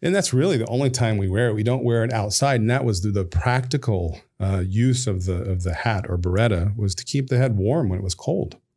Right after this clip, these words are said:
Churches, again, were, they weren't heated. And so they would wear a hat,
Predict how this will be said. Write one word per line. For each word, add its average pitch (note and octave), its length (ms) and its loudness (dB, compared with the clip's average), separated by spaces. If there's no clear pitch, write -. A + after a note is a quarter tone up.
Churches, B2+ 380 0
again, A2+ 240 0
were, E2+ 80 -2
they G#2 100 0
weren't G#2+ 300 0
heated. G#2+ 440 0
And F#2+ 100 -2
so G2+ 200 0
they G#2 80 0
would F#2+ 140 0
wear G2+ 200 2
a E2 60 -2
hat, - 360 -12